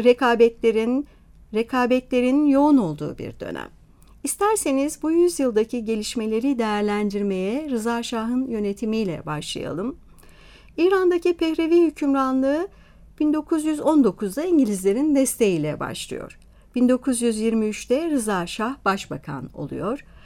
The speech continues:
Kendisini ve yönetimini İslam öncesi Sasani Krallığı ile ilişkilendiren Rıza Şah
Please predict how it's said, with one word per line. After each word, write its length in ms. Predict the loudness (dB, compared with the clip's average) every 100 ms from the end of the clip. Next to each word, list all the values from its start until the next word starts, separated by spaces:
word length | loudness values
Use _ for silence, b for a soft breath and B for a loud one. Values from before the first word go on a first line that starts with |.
| b b
Kendisini 640 | -2 2 2 2 0 2 2
ve 80 | 2
yönetimini 880 | 2 2 2 -2 -4 -4 -2 -2 -4
İslam 460 | -6 -6 -2 -2 -2
öncesi 560 | -4 -4 -8 -6 -8
Sasani 800 | -6 -4 -4 -4 -4 0 0 -2
Krallığı 400 | -8 -10 -8 -8
ile 240 | -6 -6
ilişkilendiren 920 | -8 -10 -8 -6 -4 -4 -6 -6 -6 -8 -8
Rıza 340 | -4 -4 -4
Şah 260 | -6 -6